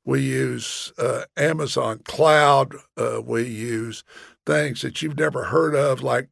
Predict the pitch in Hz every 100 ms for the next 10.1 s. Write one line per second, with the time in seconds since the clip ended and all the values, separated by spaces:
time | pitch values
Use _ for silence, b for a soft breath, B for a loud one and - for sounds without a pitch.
0 | 131 139 156 151 123 131 139 131 143 -
1 | - B B B B - 127 131 117 120
2 | 117 B B _ - 120 117 - 117 151
3 | _ _ 123 143 147 139 135 143 135 120
4 | - 123 135 _ b b b b - 131
5 | 131 127 127 139 _ _ 143 170 165 135
6 | 127 117 127 113 120 139 143 131 165 156
7 | 135 143 143 139 - 147 127 131 _ 117
8 | 127 123 123 117 - - 151 147 156 143
9 | - 123 117 113 - 143 160 147 113 123
10 | 120